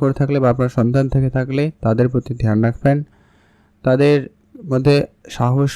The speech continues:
পরাক্রমতা যদিও বা থাকবে, কিন্তু তাদের জন্য আপনারা কখনো কখনো প্রভাবিত হবেন, একটু খারাপ ব্যাপারটাও করতে পারে,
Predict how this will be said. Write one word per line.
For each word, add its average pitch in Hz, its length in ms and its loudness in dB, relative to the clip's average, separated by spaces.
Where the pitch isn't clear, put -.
পরাক্রমতা 139 560 0
যদিও 139 220 0
বা 147 100 -2
থাকবে, 131 320 -2
কিন্তু 127 140 -4
তাদের 127 260 2
জন্য 139 180 -4
আপনারা 135 180 -2
কখনো 127 280 0
কখনো 127 240 -2
প্রভাবিত 120 340 0
হবেন, 107 240 0
একটু 123 140 0
খারাপ 123 220 2
ব্যাপারটাও 120 500 0
করতে 113 280 2
পারে, 135 140 4